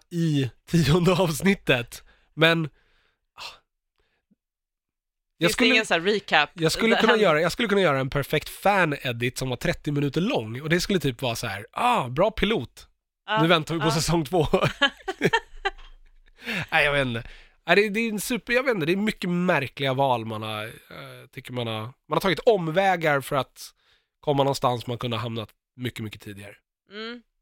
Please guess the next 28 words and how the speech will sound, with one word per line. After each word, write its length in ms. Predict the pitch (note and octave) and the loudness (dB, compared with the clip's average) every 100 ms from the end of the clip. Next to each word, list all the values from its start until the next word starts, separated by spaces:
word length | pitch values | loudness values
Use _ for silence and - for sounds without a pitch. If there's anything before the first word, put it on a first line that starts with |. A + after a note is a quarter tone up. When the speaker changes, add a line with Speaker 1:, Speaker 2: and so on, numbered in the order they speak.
| _ _ _ _ _ | _ _ _ _ _
Speaker 2:
Ja, 120 | G3 | -8
det 100 | A3+ | -6
var 60 | B3+ | -4
ju 60 | B3+ | -6
tråkigt. 540 | A3 D3+ - C#3 - | -6 -10 -10 -20 -18
Speaker 1:
Ja. 300 | - B2+ A2+ B2+ _ _ _ _ _ _ _ | -8 -6 -6 -8 _ _ _ _ _ _ _
Det 100 | - | -6
är 40 | D#3+ | -2
lite, 280 | F3+ E3 F3 E3+ D3 D3+ D3 | -2 0 0 0 0 -4 -4
jag 80 | |
vet 60 | B3 | -2
inte, 120 | C#4+ | 0
Netflix, 320 | F#3 A3 C4+ | 0 -2 -2
alltså, 120 | A3+ G#3 | -2 0
jag 40 | |
hade 120 | A#3+ | 0
verkligen 240 | B3+ A3+ F#3+ | -2 0 0
hoppats 280 | G3+ A#3 - | -2 -4 -2
på 100 | F3+ | -2
att 60 | |
Netflix 300 | E3+ - D#3+ | 0 -2 -6
skulle 160 | - D#3 | -4 -4
få 200 | - D#3 | -2 -2
ur 120 | D3+ | 0
sig 160 | - D3 | 0 -2
en 180 | C#3+ | -2
bra 260 | C#3+ C#3 C3 | 0 0 0
sci-fi-serie. 920 | - D3+ C3+ C3+ B2+ - F3 B2+ G2+ | 0 -2 -2 -4 -4 -2 -2 -2 -6